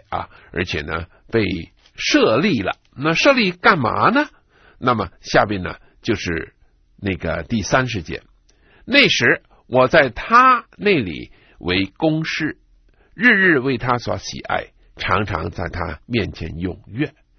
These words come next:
踊跃在他为人预备可住之地，也喜悦住在世人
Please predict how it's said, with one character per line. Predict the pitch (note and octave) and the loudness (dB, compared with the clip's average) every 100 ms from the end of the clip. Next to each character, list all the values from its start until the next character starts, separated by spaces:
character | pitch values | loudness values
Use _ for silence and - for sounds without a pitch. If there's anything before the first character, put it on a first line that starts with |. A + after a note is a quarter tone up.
| _ _ _ | _ _ _
踊 | C#3 D#3+ | 0 2
跃 | F3+ G3 | 4 0
在 | F#3 F#3 | 2 0
他 | F3 F#3 F#3 F#3 - _ _ _ _ _ _ _ _ _ _ _ | 2 2 2 2 -6 _ _ _ _ _ _ _ _ _ _ _
为 | G#3 B3+ | 2 4
人 | D#3+ D3+ F#3 | 4 2 0
预 | G3 | -2
备 | C#3+ A2 | 0 -2
可 | - - D2+ C#2 G1+ | -4 -6 -4 -4 -6
住 | F3 D#3+ F#2 | -2 0 -2
之 | A2 G2+ | -6 -6
地， | B2 D2 - _ - | -6 -8 -14 _ -4
也 | G2 F2+ F2 | 0 0 0
喜 | - - E2+ D2+ | -6 -10 -8 -6
悦 | G#2 E2+ - - | -4 -6 -10 -6
住 | C#3 | -4
在 | F2+ F#2+ D#2+ | -4 -8 -10
世 | - D3 | -6 -4
人 | G2 E2 D2+ - | -4 -8 -12 -14